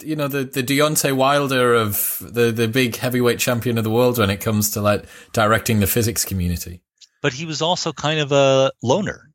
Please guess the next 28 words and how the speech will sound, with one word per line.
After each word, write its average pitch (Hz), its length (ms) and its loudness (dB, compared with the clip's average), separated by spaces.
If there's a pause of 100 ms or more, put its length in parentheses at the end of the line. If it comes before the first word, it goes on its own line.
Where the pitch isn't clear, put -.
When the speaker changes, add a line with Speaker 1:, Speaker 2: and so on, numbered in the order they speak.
(260)
Speaker 2:
right? 98 280 2
He 123 160 -2
didn't 147 360 -2 (200)
collaborate 123 640 0
a 143 60 0
lot. 147 560 -6 (400)
Uh, 95 400 2
he 107 160 -4
didn't 123 180 -2
have 117 180 -2
students 147 920 -4
very 143 300 0
much. 147 640 -2
He 104 80 -4
moved 110 220 0
to - 40 -4
the 110 100 2
Institute 120 240 -2
for 113 100 -6
Advanced 113 240 0
Study 107 220 2
in 92 120 -2
Princeton, 139 520 -4
where 95 120 -2
he 92 100 -2
didn't 98 240 -4
teach - 300 -6
classes, 156 920 0